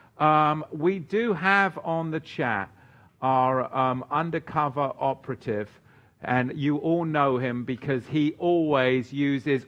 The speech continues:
all caps. Danon Taylor, um, needs to get with it and start giving us ham radios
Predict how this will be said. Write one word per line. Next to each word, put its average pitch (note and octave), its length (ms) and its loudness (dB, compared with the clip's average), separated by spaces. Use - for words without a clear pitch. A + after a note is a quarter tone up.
all G3+ 460 10
caps. - 880 6
Danon G#3 880 4
Taylor, D#3+ 680 6
um, D3+ 340 4
needs G#3 280 -4
to D#3 100 -6
get D#3+ 300 0
with D3 260 2
it A#2 240 2
and B2+ 320 -4
start D#3 400 0
giving C3+ 300 -2
us B2 280 -2
ham D#3+ 460 0
radios A#2+ 840 0